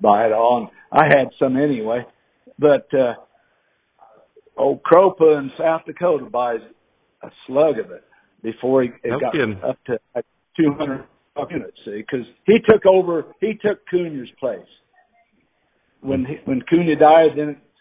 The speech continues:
Speaker 1: then everybody was using Stinger, and he got real high. And, but Cropa up there in South Dakota, he had a bunch of it, and, and, uh, anyway, he started selling it, you know, two hundred bucks a whack. And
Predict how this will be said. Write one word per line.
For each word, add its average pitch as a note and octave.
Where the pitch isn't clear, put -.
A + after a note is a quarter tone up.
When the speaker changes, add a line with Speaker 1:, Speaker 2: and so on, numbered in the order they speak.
Speaker 1:
then C3
everybody D3+
was C3
using B2+
Stinger, G2+
and A#2
he C#3+
got C3+
real C#3+
high. C3+
And, B2
but A#2+
Cropa F#3
up D3+
there D3+
in C3+
South D3+
Dakota, C#3+
he D#3+
had A#2+
a F#2+
bunch C#3
of -
it, A2+
and, G2+
and, G#2+
uh, G#2+
anyway, A2
he A#2+
started G#2+
selling A#2
it, A2+
you A#2
know, G2+
two A2+
hundred A2
bucks A#2
a F#2+
whack. G#2
And -